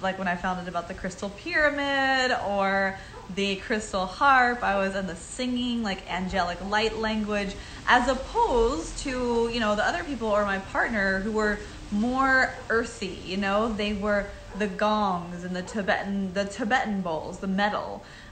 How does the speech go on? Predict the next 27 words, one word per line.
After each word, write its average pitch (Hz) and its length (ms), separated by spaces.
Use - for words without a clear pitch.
and, 196 540
um, 180 520
like, 190 260
you 208 80
know, 175 280
uh, 175 260
drums, 190 1160
and, 185 640
um, 175 320
really 285 320
kind 226 240
of 214 120
had 202 240
this 185 200
earthy 202 440
frequency. 180 720
So 233 140
I 240 220
got 311 160
really 285 180
clear 247 240
about 226 200
how 202 200
I 208 140
wanted 240 280
to 196 100
shift. - 420